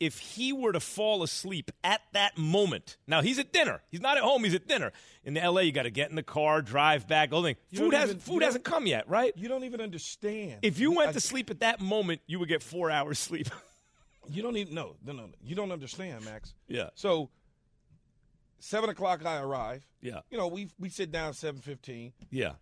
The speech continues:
Speaker 2: They, they, they do a good job by bringing apps out. You know, it's pretty fast as far as that goes. Then it slows down.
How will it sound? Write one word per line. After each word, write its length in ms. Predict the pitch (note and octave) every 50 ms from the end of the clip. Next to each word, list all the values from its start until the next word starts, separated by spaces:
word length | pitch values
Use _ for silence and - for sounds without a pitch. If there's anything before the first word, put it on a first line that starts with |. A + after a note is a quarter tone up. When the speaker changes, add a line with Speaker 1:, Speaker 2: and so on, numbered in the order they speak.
| _ _ _ _ _ _ _ _ _
Speaker 2:
They, 140 | - G3+ G#3+
they, 280 | F#3 E3+ G3 G3 F3+ D3+ C3 _
they 140 | D#3 F3+ F3+
do 160 | E3 F#3+ G#3
a 40 | F#3
good 180 | D3+ F3+ F#3+ D#3
job 280 | D3 F3+ E3+ D#3+ D3+ C#3+
by 100 | D3+ C#3+
bringing 300 | B2+ C3 D#3 D#3 D3+ D3
apps 400 | F#2+ B2 C#3 C#3 C#3+ - - -
out. 260 | C#3+ C3 C3 C3+ C#3 _
You 120 | - F3+ F3+
know, 220 | E3 D3 C#3+ C#3+
it's 160 | C#3 A#2 - _
pretty 180 | - - F3+ D3
fast 480 | - - C#3 C3 B2+ B2+ B2+ B2+ - -
as 100 | A#2 -
far 200 | - C#3 C3 B2
as 80 | A2+
that 160 | B2 B2 A#2
goes. 280 | G2+ A2+ A2+ A2+ A#2 B2 A#2 -
Then 100 | A#2+ G#2+
it 60 | -
slows 400 | - - - C#3 C#3 C3 A#2+ A2
down. 220 | C3+ C#3 A#2 G#2+